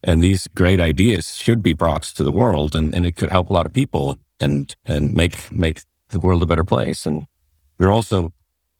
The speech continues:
the big thing we're launching this year is, is new, sustainable, more eco-friendly ways to develop products. So we believe that as more and more product development moves to smaller companies, we really have a,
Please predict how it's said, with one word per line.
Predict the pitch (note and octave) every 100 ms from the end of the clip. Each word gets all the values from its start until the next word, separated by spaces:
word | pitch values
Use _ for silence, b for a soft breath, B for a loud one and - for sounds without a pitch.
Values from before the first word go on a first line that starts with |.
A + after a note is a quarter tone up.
| _
the | E2
big | G#2+ F#2+
thing | -
we're | F#2+
launching | F2 F#2 F#2+ F2+
this | F#2 G2
year | F#2 E2
is, | D#2 - - -
is | D2 - -
new, | F#2 G2
sustainable, | - - - F#2+ G2 F2 E2 D#2 C#2+
more | - F#2 F2+
eco-friendly | F#2+ G2+ F2+ F#2 E2 D#2
ways | D#2 D2 -
to |
develop | D2 D2 C#2+ -
products. | D2+ D2 C2+ - -
So | - - D#2
we | E2+
believe | E2+ D#2+ E2 D#2+
that | D2 D2 - _ _ _ _ _ _ -
as | D#2+
more | F#2 G2 G#2
and | G2
more | F#2 F2
product | - F2+ F2
development | D#2+ F#2+ F2 E2
moves | E2 G2+ G#2+ D#2+ -
to | F#2+ D#2+ - - _ _ _ _ -
smaller | - F2 E2
companies, | - A2 G#2+ D2 D2 D#2+ - _ _ _ _
we | - F2+
really | F#2+ F2+
have | F2 E2+
a, | D#2 D#2